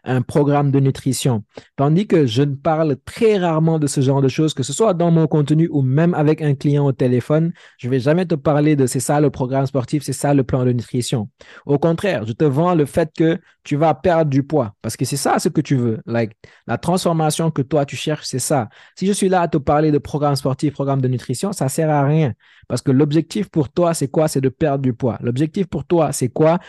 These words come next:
C'est de pouvoir regagner confiance en toi. L'objectif pour toi, c'est quoi ? C'est de pouvoir, euh, t'aimer, c'est de pouvoir, en fait, euh,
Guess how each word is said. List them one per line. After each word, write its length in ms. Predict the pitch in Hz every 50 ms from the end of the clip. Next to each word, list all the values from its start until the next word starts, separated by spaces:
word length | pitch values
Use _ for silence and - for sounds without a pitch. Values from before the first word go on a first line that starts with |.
| - - _
C'est 120 | - 143 143
de 60 | 139
pouvoir 640 | 139 139 151 170 165 160 170 170 170 165 151 123
regagner 500 | 113 139 156 143 151 151 151 151 151 147
confiance 520 | 143 - 156 143 135 - - 143 135 - -
en 120 | 123 120
toi. 220 | - - 120 - - -
L'objectif 480 | - 131 135 135 160 165 - 240 214 -
pour 180 | - 160 -
toi, 220 | - 180 175 160 151
c'est 160 | - - 123
quoi ? 260 | - - 165 165 165
C'est 160 | - - 139
de 80 | 131 135
pouvoir, 540 | 131 - 151 147 143 151 156 160 151 156 - - - - - _ -
euh, 160 | 123 127 123 117 - _ _
t'aimer, 360 | - 190 175 160 151 131 98 -
c'est 160 | - - 131
de 80 | 135 143
pouvoir, 560 | 139 139 - 156 151 151 160 165 160 151 147
en 120 | 143 143
fait, 220 | 135 - 151 151 - - - _ _ _ _ -
euh, 160 | 127 127 120